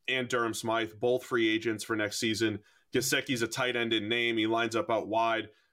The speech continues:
quite a bit. We'll see if they try to bring him back. But when he is back, if he is, if he is back, it is a nice little nucleus of Mike Gesicki, Jalen Waddle, Devontae Parker at receiver.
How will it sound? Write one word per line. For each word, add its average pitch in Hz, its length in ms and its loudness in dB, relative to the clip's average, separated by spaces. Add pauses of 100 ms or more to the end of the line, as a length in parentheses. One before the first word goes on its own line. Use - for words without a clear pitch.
(120)
quite 135 280 0
a 117 40 2
bit. 123 320 2
We'll 104 80 -12
see 139 140 -2
if 127 100 0
they 117 100 2
try 117 180 0
to 107 80 -2
bring 113 200 -2
him 107 180 0
back. 120 380 0
But 107 60 -6
when 113 160 0
he 131 200 2
is 180 140 0
back, 101 380 -2
if 123 120 0
he 131 140 2
is, 190 160 0 (120)
if 214 160 0
he 123 120 -2
is 98 140 0
back, 92 300 -4 (680)
it 131 140 2
is 160 120 2
a 160 60 0
nice 143 260 0
little 131 220 2
nucleus 131 500 0
of 113 120 -2
Mike 120 220 -2
Gesicki, 117 600 0 (500)
Jalen 131 380 0
Waddle, 113 600 2 (140)
Devontae 117 440 0
Parker 110 640 0
at 113 120 0
receiver. 104 600 0